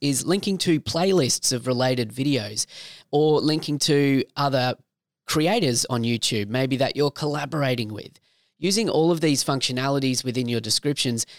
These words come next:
actually makes for a better user and audience experience as well. Now, once you've done the work to create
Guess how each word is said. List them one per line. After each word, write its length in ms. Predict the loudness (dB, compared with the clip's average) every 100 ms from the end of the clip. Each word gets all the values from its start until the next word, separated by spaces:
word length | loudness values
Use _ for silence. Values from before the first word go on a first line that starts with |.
| -12 -4
actually 260 | -2 0
makes 240 | 0 0 0
for 140 | 0
a 60 | 0
better 480 | -2 -2 0 -2 -4
user 500 | -4 -2 -2 -2 -4
and 140 | -6 -8
audience 400 | -4 -4 -2 -4
experience 640 | -2 -4 -4 -6 -4 -4 -4
as 120 | -4
well. 280 | -4 -8 -12 _ _ _ _ _ _ -4
Now, 100 | -2
once 200 | 0 0
you've 120 | 0
done 400 | 0 2 0 0
the 100 | -4
work 460 | 0 2 2 0 -2
to 340 | 0 2 2 0
create 500 | 0 2 0 -2